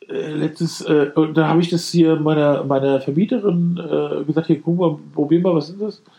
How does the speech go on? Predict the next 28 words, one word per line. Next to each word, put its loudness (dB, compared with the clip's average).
Findest -2
du -6
das? -2
Und -2
dann 2
hat -6
sie 0
gesagt, 2
ja. 4
Und 0
dann 0
hab 0
ich -2
gesagt, 4
das -4
ist, -6
äh, 4
vegan. 0
<laughs> -4
Das -4
ist -4
echt, -2
das -8
können 2
die -4
Leute 4
nicht -4
glauben. -2